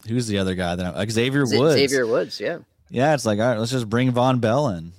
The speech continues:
Speaker 1: Um, that's apparently a need. I do like Von Bell. It does feel like an upgrade,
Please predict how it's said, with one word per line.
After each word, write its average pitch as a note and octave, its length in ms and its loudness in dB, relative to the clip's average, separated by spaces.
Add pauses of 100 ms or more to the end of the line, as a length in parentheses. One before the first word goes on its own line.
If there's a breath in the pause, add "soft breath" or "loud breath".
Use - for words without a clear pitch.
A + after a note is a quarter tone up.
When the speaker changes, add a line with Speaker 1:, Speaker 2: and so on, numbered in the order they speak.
Speaker 1:
Um, G2 500 -10 (400)
that's A2 240 -6
apparently G2+ 480 -2
a F2 60 -4
need. E2+ 360 -8 (280 loud breath)
I C3+ 100 -2
do D3 140 2
like A2+ 200 2
Von F#2 240 0
Bell. F#2 200 2
It F#2 80 -2
does F#2+ 240 0
feel F#2+ 160 0
like F2 160 -2
an E2+ 80 -4
upgrade, D2+ 480 -6